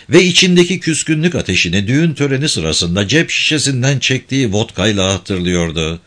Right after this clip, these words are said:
İşleri daha da beter eden oteldeki resepsiyona gitmek üzereyken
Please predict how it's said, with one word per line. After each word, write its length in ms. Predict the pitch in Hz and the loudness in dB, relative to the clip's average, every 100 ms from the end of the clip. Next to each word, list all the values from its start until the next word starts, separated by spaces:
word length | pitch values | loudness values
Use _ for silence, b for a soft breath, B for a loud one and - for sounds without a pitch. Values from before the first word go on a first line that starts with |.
| B B B B B B | B B B B B B
İşleri 460 | 165 - 185 190 170 | 2 4 4 4 4
daha 220 | 165 185 | 4 4
da 140 | 175 | 2
beter 280 | 143 139 165 | 2 2 0
eden 260 | 80 92 104 | 2 0 0
oteldeki 640 | 120 139 139 131 131 139 | 0 0 0 0 0 0
resepsiyona 640 | 127 120 131 - 127 131 | 0 0 -2 -4 -2 -2
gitmek 360 | 117 117 135 107 | -2 -2 -2 -2
üzereyken 640 | 82 80 80 - 92 | -2 0 0 0 0